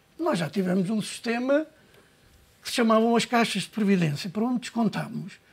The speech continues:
e que tinha reservas. E não sou, não é só um, nem cem. Havia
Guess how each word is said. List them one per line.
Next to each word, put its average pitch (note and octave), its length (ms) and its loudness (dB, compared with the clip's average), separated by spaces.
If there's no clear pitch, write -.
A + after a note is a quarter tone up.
e D4+ 80 -4
que - 160 -6
tinha C4+ 160 2
reservas. B3 640 0
E F#4+ 40 6
não E4+ 160 6
sou, G4 200 4
não B3 140 6
é G#3+ 60 6
só C4 280 4
um, C4+ 220 4
nem A#3+ 160 2
cem. B3+ 640 4
Havia D4 540 2